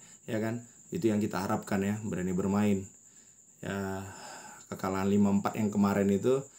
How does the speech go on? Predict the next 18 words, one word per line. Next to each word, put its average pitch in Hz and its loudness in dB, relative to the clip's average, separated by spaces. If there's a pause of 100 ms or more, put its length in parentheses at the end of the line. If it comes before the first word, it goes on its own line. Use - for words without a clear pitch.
(320)
ternyata 98 -2
belum 98 2
bisa 98 0
kita 92 -2
bayar, 95 0
eh, 92 -2
lunas, 104 2
kita 95 -2
masih 95 -6
kalah 101 0
dari 190 0
Qatar. 202 -2 (320)
Tapi 101 -2
ya 90 -2
sudahlah, 95 -2 (160)
terima 92 -4
kasih 98 -2
buat, 92 0